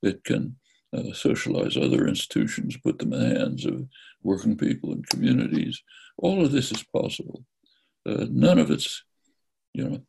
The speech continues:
in fact, the whole system that exists now is actually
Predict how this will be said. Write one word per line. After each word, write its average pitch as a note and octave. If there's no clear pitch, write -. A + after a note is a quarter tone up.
in A2
fact, B2+
the A#2+
whole C#3
system -
that -
exists -
now -
is -
actually -